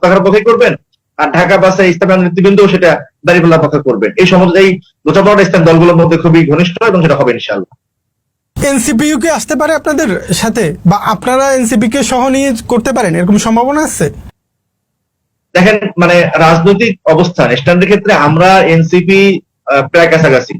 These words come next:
Speaker 1: হ্যাঁ, ওনাদের সাথে আমাদের একটা মিটিং হয়েছিল, আহ, জনাব নাহিদ সাহেব সহ আমাদের অফিসে আসছিলেন, আমন্ত্রণ গ্রহণ করছিলেন। তো সেইখানে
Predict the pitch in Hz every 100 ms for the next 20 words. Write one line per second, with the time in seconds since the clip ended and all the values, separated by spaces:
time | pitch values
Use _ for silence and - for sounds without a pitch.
0 | - _ _ 214 190 135 - _ _ -
1 | 160 175 196 202 202 180 175 175 165 165
2 | 180 170 160 135 160 208 - - 143 -
3 | 160 147 151 151 185 165 185 175 170 165
4 | - _ - 147 160 165 156 160 147 -
5 | 170 151 175 - _ 139 139 143 147 147
6 | 160 160 160 196 - _ _ _ _ -
7 | 165 190 175 208 202 214